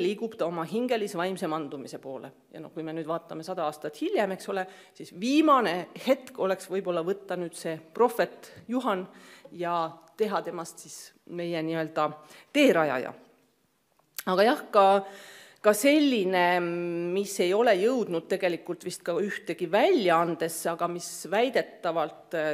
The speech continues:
siis, kes on ka Liivi käsikirju püüdnud dešifreerida, äh, kirjandusmuuseumi, siis on ka selline fraas nagu: "Mind vaatas ühe lille silm." Et mitte "Mina ei vaata lille, lill on ilus", vaid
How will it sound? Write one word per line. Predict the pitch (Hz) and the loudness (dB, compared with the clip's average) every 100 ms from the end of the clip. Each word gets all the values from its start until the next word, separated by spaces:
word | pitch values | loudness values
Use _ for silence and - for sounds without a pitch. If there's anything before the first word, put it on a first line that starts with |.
| 151 | -4
siis, | 156 | -10
kes | - 175 | -10 -8
on | 175 | -6
ka | 165 | -6
Liivi | 165 202 180 | -4 -4 -4
käsikirju | 196 240 247 180 175 170 147 156 156 151 - _ - | 0 0 -2 -6 -6 -6 -6 -8 -8 -10 -18 _ -16
püüdnud | 175 170 156 | -12 -12 -10
dešifreerida, | 180 - 170 220 269 208 135 165 165 - - - - - - | -12 -10 -6 -2 2 0 2 2 0 -4 -20 -20 -20 -18 -8
äh, | 165 160 | -6 -4
kirjandusmuuseumi, | 214 214 180 170 190 196 180 170 165 | 2 2 2 -2 -2 -2 -2 -6 -6
siis | 165 160 | -10 -8
on | 170 | -8
ka | 160 | -6
selline | 170 196 185 165 160 156 156 - - | -6 -4 -4 -4 -2 -4 -6 -12 -20
fraas | - 214 220 185 139 - | -10 2 4 4 0 -8
nagu: | 165 165 160 156 - _ - | -12 -10 -10 -12 -16 _ -10
"Mind | 180 180 147 | -6 -6 -2
vaatas | 185 262 285 285 277 277 - | 0 2 0 0 -2 -2 -10
ühe | 208 202 226 220 | -10 -6 -6 -6
lille | 196 180 190 196 202 | -6 -8 -6 -2 -2
silm." | 196 165 151 135 135 147 - _ _ _ _ | -4 -8 -8 -10 -14 -16 -20 _ _ _ _
Et | - | -12
mitte | 180 202 - 165 | -10 -8 -6 -4
"Mina | 185 208 160 | -2 -2 -2
ei | 151 | -2
vaata | 156 156 - 165 | -2 -4 -4 -4
lille, | 240 302 226 202 185 | -2 -2 -2 0 0
lill | 160 151 | -2 -6
on | 143 | -8
ilus", | 190 294 226 214 - - - _ - | -8 -8 -8 -10 -14 -20 -20 _ -2
vaid | 190 208 196 | 2 2 -2